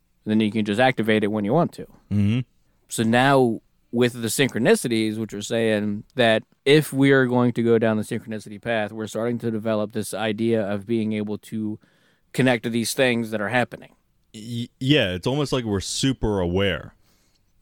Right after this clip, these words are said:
Speaker 2: Not like a Spidey
Speaker 1: S-
Speaker 2: sense. I know we keep bringing up superheroes, but it, it, it kind of is that in a sense. It, it's like you're, you're super aware of what's going on.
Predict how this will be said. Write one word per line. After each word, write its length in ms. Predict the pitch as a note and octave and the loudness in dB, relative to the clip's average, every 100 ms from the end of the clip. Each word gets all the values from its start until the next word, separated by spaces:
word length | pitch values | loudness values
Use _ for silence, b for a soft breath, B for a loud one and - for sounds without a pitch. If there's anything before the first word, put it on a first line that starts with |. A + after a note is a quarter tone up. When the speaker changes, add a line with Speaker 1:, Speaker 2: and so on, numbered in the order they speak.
| _ - | _ -4
Speaker 2:
Not 200 | C3+ F3+ | -2 -2
like 160 | F3+ | -2
a 40 | C3+ | -4
Spidey 500 | - - C3 B2 G2 | -6 -4 0 0 -2
Speaker 1:
S- 60 | |
Speaker 2:
sense. 560 | - D#2+ D2+ D#2 - - _ _ | -2 -4 -4 -8 -10 -14 _ _
I 80 | A2 | -2
know 120 | G#2+ | 0
we 140 | G#2+ G2 | -2 -2
keep 160 | G#2+ F2 | -4 -4
bringing 260 | G2+ F#2+ | -2 -2
up 160 | E2+ E2 | -2 -4
superheroes, 800 | - D3+ B2+ G2+ F2+ F2 F2 E2+ | 0 2 2 2 2 0 0 0
but 300 | F#2 F2+ - _ _ _ _ _ _ _ _ - | 0 0 -2 _ _ _ _ _ _ _ _ -6
it, 160 | A2+ - | -4 -2
it, 480 | A2+ G#2 A#2+ C3+ A#2+ | -2 0 -2 -2 -4
it 80 | A#2+ | -4
kind 200 | D#3+ F3+ | -2 -2
of 100 | A#2+ | -4
is 640 | C#3 D3+ C3 G#2+ F#2+ F2+ - _ _ _ _ _ | 0 0 0 -2 -4 -8 -14 _ _ _ _ _
that 380 | G#2+ G2 B2+ A2 | -8 -2 0 -2
in 120 | - F#2 | -4 -6
a 80 | |
sense. 500 | E2 - C3 F2 D#2+ | -4 -4 -4 -4 -8
It, 180 | - A2 - _ _ _ - | -8 -8 -8 _ _ _ -4
it's 120 | A#2 | -2
like 180 | D3 C#3+ | -2 0
you're, 260 | C3 A2+ - | -2 -2 -2
you're 180 | G#2+ G2 | -2 -2
super 480 | - - C3 B2+ | -2 -4 -2 0
aware 520 | G2+ F#2 G2 F#2+ F2+ F2+ | 0 0 0 2 0 0
of 360 | F2+ F2 D#2+ | 0 0 -2
what's 400 | F2 F2 G2 - | -4 -2 -2 -2
going 340 | - F#2 F2+ E2+ | -4 -2 0 0
on. 400 | F2+ D#2+ B1 | 0 -2 -6